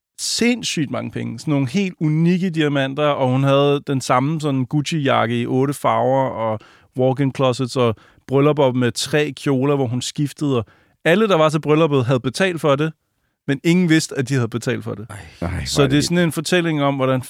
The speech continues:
Speaker 1: fanden er, hvordan hang det sammen, hvordan, hvad er hun for en, hvor kommer hun fra, hvem er den her kvinde?
Speaker 2: Det minder mig jo lidt om ham der, Wall Street-fyren der, der blev dømt for, for at have stjålet sådan noget, altså,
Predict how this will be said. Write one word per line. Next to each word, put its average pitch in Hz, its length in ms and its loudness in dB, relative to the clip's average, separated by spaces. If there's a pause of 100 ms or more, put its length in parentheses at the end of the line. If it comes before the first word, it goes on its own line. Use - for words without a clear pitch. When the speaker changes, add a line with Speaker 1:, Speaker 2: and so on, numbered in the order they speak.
(240)
Speaker 1:
fanden 170 320 -2
er, 151 180 -4 (140)
hvordan 139 280 -2
hang 143 260 -4
det 131 80 -6
sammen, 147 500 -6
hvordan, 135 300 -2
hvad 135 120 0
er 143 120 2
hun 143 180 -2
for 139 120 -8
en, 127 120 -2
hvor 135 180 -4
kommer 135 320 -4
hun 127 120 -4
fra, 120 340 -4 (360)
hvem 147 180 -2
er 135 100 2
den 139 180 0
her 131 140 -2
kvinde? 131 420 -2
Speaker 2:
Det - 80 -6
minder 90 180 -2
mig 139 100 2
jo 117 60 4
lidt 101 140 2
om 110 60 0
ham 95 200 0
der, 80 240 -2 (280)
Wall 90 140 0
Street-fyren 78 560 -6
der, 58 140 -6
der 78 200 -8
blev 82 160 -8
dømt - 240 -4
for, 78 220 -6
for 78 140 -8
at 82 60 0
have 78 100 -2
stjålet 80 300 -4
sådan 80 160 -6
noget, 64 100 -4
altså, 71 160 -12